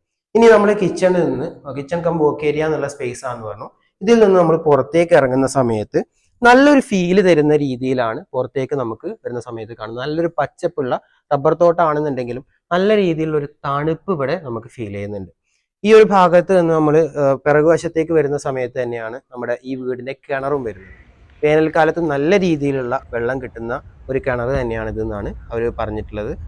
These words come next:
അപ്പോൾ നമുക്കിപ്പോൾ ഈ വേനലാണ്, നമുക്കിപ്പോൾ നോക്കിക്കഴിഞ്ഞാലും ആ കിണറിന്റെ ഒരു, ആ, വെള്ളവും കാര്യങ്ങളൊക്കെ കാണാൻ പറ്റും. കിണർ, അതിലുള്ള മോട്ടർ, ടാങ്ക് അടക്കം എല്ലാ സൗകര്യങ്ങളും നമുക്ക്, ഒരു വീടിന് വേണ്ട എല്ലാ സൗകര്യങ്ങളും already നമുക്ക് ഇവിടെ സെറ്റ് ചെയ്തിട്ടുണ്ട്.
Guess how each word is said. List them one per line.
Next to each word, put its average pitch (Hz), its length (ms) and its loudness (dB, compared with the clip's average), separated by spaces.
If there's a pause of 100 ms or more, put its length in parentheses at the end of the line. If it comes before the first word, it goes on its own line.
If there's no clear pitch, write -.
(140)
അപ്പോൾ 135 120 -2
നമുക്കിപ്പോൾ 143 560 2
ഈ 151 120 -2
വേനലാണ്, 139 560 0
നമുക്കിപ്പോൾ 123 360 -8
നോക്കിക്കഴിഞ്ഞാലും 120 840 -6
ആ 117 40 -4
കിണറിന്റെ 110 420 -10
ഒരു, 117 100 -8
ആ, 120 280 -14
വെള്ളവും 110 420 -6
കാര്യങ്ങളൊക്കെ 107 540 -10
കാണാൻ 107 240 -12
പറ്റും. 98 300 -20
കിണർ, 110 300 -8 (380)
അതിലുള്ള 123 240 -2
മോട്ടർ, 117 520 -8 (300)
ടാങ്ക് 117 360 -4
അടക്കം 104 340 -8 (280)
എല്ലാ 135 480 2
സൗകര്യങ്ങളും 117 800 -4
നമുക്ക്, 101 480 -12
ഒരു 139 100 -4
വീടിന് 180 340 2
വേണ്ട 185 200 2
എല്ലാ 185 400 2
സൗകര്യങ്ങളും 113 680 -2
already 113 240 -6
നമുക്ക് 120 280 -12
ഇവിടെ 170 140 -4
സെറ്റ് 185 220 -8
ചെയ്തിട്ടുണ്ട്. 98 420 -16